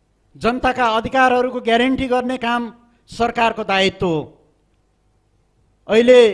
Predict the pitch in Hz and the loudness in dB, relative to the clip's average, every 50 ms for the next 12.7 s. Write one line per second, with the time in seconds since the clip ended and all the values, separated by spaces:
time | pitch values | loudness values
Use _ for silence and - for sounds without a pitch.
0 | - - - - - _ _ _ _ _ _ - 160 240 269 320 320 320 311 269 | -2 -8 -18 -20 -20 _ _ _ _ _ _ -6 -4 -2 -2 -2 0 0 -2 -2
1 | 190 220 226 240 240 247 247 254 240 220 185 - - _ _ _ _ - 139 185 | -2 -2 -2 -2 0 0 0 0 -2 -2 -6 -10 -18 _ _ _ _ -10 -4 0
2 | 202 226 247 277 262 262 - 214 226 254 262 262 254 247 247 254 247 220 240 240 | 0 0 0 0 -4 -4 -2 0 2 4 6 6 6 6 4 2 0 0 -2 -2
3 | 233 247 247 - - 254 262 262 233 - - - _ _ _ _ _ _ _ _ | -2 -4 -8 -4 -2 -2 -2 -2 -4 -10 -16 -20 _ _ _ _ _ _ _ _
4 | _ _ _ - - 202 233 247 - 262 247 247 254 247 240 190 226 233 254 262 | _ _ _ -10 -6 -6 -6 -4 -2 -2 -2 0 0 -2 0 0 -2 -2 0 0
5 | 262 262 262 262 240 247 254 247 226 - 226 226 240 254 - - 240 240 240 247 | 0 0 0 -2 -4 -6 -6 -6 -6 -6 -6 -6 -6 -6 -4 0 2 2 4 4
6 | 247 254 254 233 - - - - _ _ _ _ _ _ _ _ _ - 196 226 | 4 2 2 0 -2 -8 -14 -20 _ _ _ _ _ _ _ _ _ -2 0 2
7 | 247 262 269 269 208 175 214 233 247 262 262 254 262 262 254 - 262 262 262 269 | 4 4 4 4 4 2 2 4 4 4 2 2 0 -2 -4 -4 -4 -6 -6 -8
8 | 247 - - _ _ _ _ _ _ _ _ _ _ _ _ _ _ _ _ _ | -10 -14 -20 _ _ _ _ _ _ _ _ _ _ _ _ _ _ _ _ _
9 | _ _ _ _ 127 151 208 170 240 262 262 262 254 247 247 262 254 233 - - | _ _ _ _ -6 -4 -2 0 2 4 4 4 4 4 2 2 0 0 -4 -8
10 | - - _ _ _ _ _ _ 196 226 240 240 233 233 208 202 220 247 262 254 | -18 -20 _ _ _ _ _ _ -4 -2 -2 -2 -2 -2 0 2 4 4 4 4
11 | 240 247 247 262 262 262 254 254 247 254 254 247 226 220 214 - - 254 262 247 | 2 2 0 0 0 2 2 4 4 4 2 0 -4 -8 -10 -8 -6 -4 -2 -2
12 | 247 254 254 254 262 262 247 247 240 - - 269 254 - | 0 -2 -2 -2 -4 -4 -4 -6 -8 -6 -8 -8 -6 -4